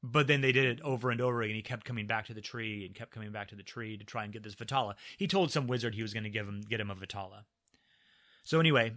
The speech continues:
he gets the Vatala, and it's revealed to the king by this Vatala that the wizard that he's collecting the Vatala for is gonna kill them both and get all super powerful and shit.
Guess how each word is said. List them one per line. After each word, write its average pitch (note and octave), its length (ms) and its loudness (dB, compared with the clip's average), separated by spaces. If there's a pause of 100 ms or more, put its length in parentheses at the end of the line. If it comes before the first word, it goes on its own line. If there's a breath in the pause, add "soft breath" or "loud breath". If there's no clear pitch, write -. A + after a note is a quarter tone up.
(160)
he B2+ 440 2
gets C#3+ 440 0
the C3+ 200 -4
Vatala, A#2 500 -2 (760)
and A#2+ 520 -2 (920)
it's C#3+ 160 0
revealed C#3 400 6
to C#3+ 60 0
the B2+ 80 -4
king C3 240 -4
by D#3+ 220 6
this C3 160 -4
Vatala G#2+ 420 -4
that A#2 80 -6
the A2 80 -4
wizard A#2+ 540 0
that B2 140 -6
he's A2+ 240 -6
collecting C3 440 -2
the G#2+ 60 -6
Vatala A2 360 -4
for C#3 320 2
is A2 140 -4
gonna G#2+ 200 -2
kill C#3 180 -4
them A#2 160 -4
both B2+ 280 0
and A#2+ 120 -4
get A2 180 -4
all A#2 160 -2
super G#2 220 -8
powerful G#2+ 420 -6
and G2+ 100 -14
shit. A2 240 -10